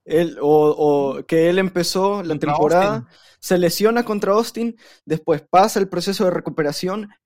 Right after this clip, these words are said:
Speaker 1: vuelve contra el Galaxy en el Clásico y se vuelve a lesionar y después
Speaker 2: Sí.
Speaker 1: prácticamente no lo vimos hasta la Champions, que, que ya estaba recuperado y ahí la rompió. Entonces, sí, no, yo estoy totalmente de acuerdo con ustedes.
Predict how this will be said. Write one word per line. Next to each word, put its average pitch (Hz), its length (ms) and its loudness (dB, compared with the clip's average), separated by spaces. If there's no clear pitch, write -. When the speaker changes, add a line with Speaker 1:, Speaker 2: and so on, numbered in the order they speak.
Speaker 1:
vuelve 214 460 2
contra 185 260 -2
el 160 120 0
Galaxy 196 480 -2
en 156 100 -2
el 139 100 -6
Clásico 233 560 -4
y 185 100 -6
se 180 180 0
vuelve 196 320 2
a 190 60 4
lesionar 165 460 -2
y 160 40 0
después 147 300 -4
Speaker 2:
Sí. 107 60 -16
Speaker 1:
prácticamente 202 640 -2
no 190 140 0
lo 185 140 2
vimos 220 340 -2
hasta 180 160 -4
la 139 140 -4
Champions, 139 520 -4
que, 127 360 -8
que 127 100 -8
ya 151 120 -6
estaba 156 260 0
recuperado 147 640 0
y 151 80 0
ahí 139 120 2
la 135 120 -2
rompió. 123 520 -4
Entonces, 147 720 -4
sí, 185 240 0
no, 175 220 0
yo 165 100 0
estoy 180 320 -2
totalmente 147 480 -4
de 120 40 -8
acuerdo 127 260 -6
con 104 120 -10
ustedes. 135 560 -2